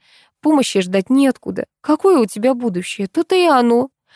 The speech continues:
А Серёжа далеко пойдёт, уж поверь мне, сразу видно. Сделает хорошую карьеру, голодать вы не станете. Вот смотри, сейчас он уже паёк получает, путёвку ему в Сочи дали, и это только начало».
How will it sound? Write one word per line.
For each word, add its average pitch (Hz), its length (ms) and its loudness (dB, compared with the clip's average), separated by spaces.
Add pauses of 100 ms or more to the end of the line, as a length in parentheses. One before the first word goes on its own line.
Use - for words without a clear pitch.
(220)
А 240 80 0
Серёжа 247 460 0
далеко 233 340 0
пойдёт, 214 400 -2
уж - 140 -4
поверь 220 400 0
мне, 208 140 -2
сразу 226 440 0
видно. 220 440 -4 (380)
Сделает 202 380 0
хорошую 208 400 0
карьеру, 196 460 -2
голодать 208 500 2
вы 196 100 -2
не 196 140 0
станете. 202 640 -2 (200)
Вот 339 160 -4
смотри, - 440 -10 (240)
сейчас - 360 -4
он 262 100 0
уже 262 240 0 (180)
паёк 247 360 0
получает, 214 600 -4
путёвку 269 480 -2
ему 226 240 0
в - 60 -10
Сочи 233 320 -2
дали, 214 320 0 (200)
и 220 120 0
это 240 180 0
только 220 340 -4
начало». 226 680 -2